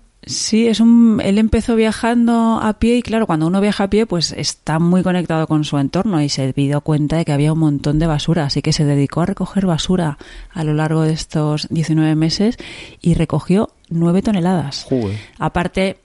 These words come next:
Speaker 1: ya que estaba metido e-, en este, un poco en este mundillo,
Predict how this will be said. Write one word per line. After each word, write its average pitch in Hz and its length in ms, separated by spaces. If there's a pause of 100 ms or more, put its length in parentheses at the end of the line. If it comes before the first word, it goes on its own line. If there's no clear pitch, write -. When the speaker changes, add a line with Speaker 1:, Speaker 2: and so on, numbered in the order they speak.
Speaker 1:
ya 147 300
que 160 80
estaba 156 280
metido 156 520
e-, 151 260
en 156 120
este, 156 920
un 151 240
poco 165 240
en 156 80
este 160 220
mundillo, 170 640